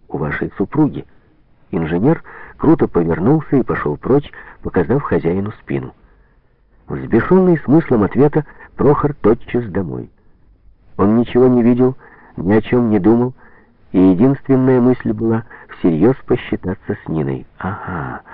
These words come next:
у тебя лучше, у тебя человечнее». Он боялся расплескать по дороге, ослабить эту мысль, и, чтобы не остыть, покрикивал кучеру: «Погоняй!».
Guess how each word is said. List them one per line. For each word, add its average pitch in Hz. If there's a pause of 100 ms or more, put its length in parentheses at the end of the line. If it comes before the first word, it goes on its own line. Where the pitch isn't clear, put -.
(400)
у -
тебя 85
лучше, 135
у -
тебя 90
человечнее». 147 (680)
Он 95
боялся 123
расплескать 117
по -
дороге, 95
ослабить 120
эту 101
мысль, 147 (420)
и, 110
чтобы 104
не 98
остыть, -
покрикивал 123
кучеру: 127
«Погоняй!». 90